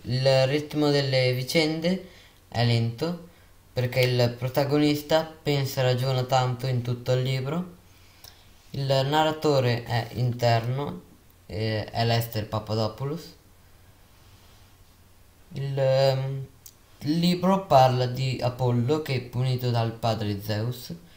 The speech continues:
si risveglia in un vicolo di New York nelle sembianze di un umano di nome Lester Papadopoulos.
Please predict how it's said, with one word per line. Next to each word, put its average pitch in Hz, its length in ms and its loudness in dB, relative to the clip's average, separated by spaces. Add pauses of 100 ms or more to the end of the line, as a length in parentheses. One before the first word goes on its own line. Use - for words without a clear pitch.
(340)
si - 120 -8
risveglia 143 520 0
in 170 60 0
un 156 180 -2
vicolo 135 300 -2
di 127 140 -2
New 123 120 0
York 113 420 -2
nelle 131 220 -4
sembianze 131 640 -2
di 135 80 -4
un 127 100 0
umano 117 540 -2
di 135 160 -4
nome 131 480 -2
Lester 117 420 -4
Papadopoulos. 95 800 -6